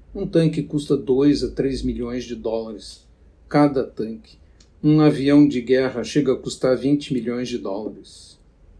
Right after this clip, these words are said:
É um desperdício de recursos incrível, porque esses instrumentos não servem para nada, absolutamente nada depois. Não se pode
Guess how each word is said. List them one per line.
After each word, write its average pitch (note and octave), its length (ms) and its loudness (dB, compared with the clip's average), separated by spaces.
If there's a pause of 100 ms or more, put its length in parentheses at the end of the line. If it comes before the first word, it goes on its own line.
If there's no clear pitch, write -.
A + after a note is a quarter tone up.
(760)
É D3+ 140 8
um D3+ 200 6
desperdício C#3+ 840 0
de C3 100 -4
recursos B2+ 720 -6
incrível, C3+ 720 0 (520)
porque C3 800 -2 (1300)
esses E3+ 420 8
instrumentos C#3+ 800 4
não C3+ 160 0
servem C#3+ 400 4
para C3+ 240 -2
nada, C3+ 580 4 (640)
absolutamente C3 880 0
nada B2 300 -2
depois. A#2 760 -8 (1000)
Não D3 120 8
se D3 160 4
pode B2+ 680 2